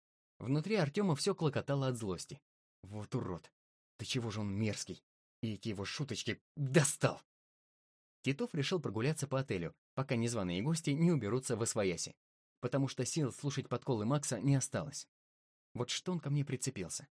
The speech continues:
Как будто получает удовольствие, когда меня бесит. Точно. Наверное, он энергетический вампир.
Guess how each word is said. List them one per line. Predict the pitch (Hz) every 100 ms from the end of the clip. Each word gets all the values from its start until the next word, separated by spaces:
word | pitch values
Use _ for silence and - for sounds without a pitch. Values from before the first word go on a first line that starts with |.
| _ _
Как | - 135
будто | 170 165
получает | 147 156 143 165
удовольствие, | 147 139 185 - 131 113
когда | 143 143
меня | 147 143
бесит. | 120 101 - _ _ _ _ _
Точно. | - - - - _ _ -
Наверное, | 165 185 147 139
он | 156 113 - _
энергетический | 175 170 143 160 175 170 - 143
вампир. | 156 143 104 85